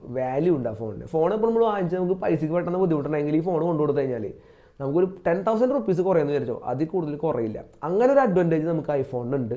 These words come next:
എൻ്റെ അടുത്ത് സെക്കൻഡറി ഫോണായിട്ട് ഞാനിപ്പോൾ യൂസ് ചെയ്യുന്നത് iPhone ഇലവൻ ആണ്. അപ്പോൾ ഈ ഒരു ഫോണിന് അതിൻ്റേതായിട്ടുള്ള ക്യാപ്പബിലിറ്റീസ് ഉണ്ട്. ആ ഒരു ഫോണിന്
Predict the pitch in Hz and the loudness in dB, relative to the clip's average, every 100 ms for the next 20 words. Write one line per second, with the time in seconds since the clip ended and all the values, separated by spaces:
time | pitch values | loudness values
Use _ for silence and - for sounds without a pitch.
0 | 165 175 214 180 185 180 170 151 139 147 | -4 2 2 4 2 2 0 -2 -2 -2
1 | 143 143 131 131 127 127 143 139 127 131 | -2 -2 -2 -2 -4 -4 -4 -2 -4 -6
2 | 123 117 117 117 _ _ - - 117 - | -6 -6 -10 -12 _ _ -20 -18 -20 -20
3 | - 120 117 - 127 135 127 113 113 95 | -10 -6 -6 -6 -6 -4 -4 -4 -6 -8
4 | - - _ _ _ _ - 165 226 233 | -14 -20 _ _ _ _ -8 -2 0 0
5 | 269 240 240 180 160 156 131 147 - - | 0 2 4 4 2 0 -2 -4 -12 -20
6 | _ _ _ _ _ _ _ - - _ | _ _ _ _ _ _ _ -20 -20 _
7 | _ 170 175 214 220 226 220 208 214 190 | _ -2 0 0 0 0 0 0 0 0
8 | 160 143 131 131 123 123 175 214 226 196 | 0 0 0 -2 -2 -2 -2 0 2 2
9 | 180 175 170 190 | 2 2 0 -2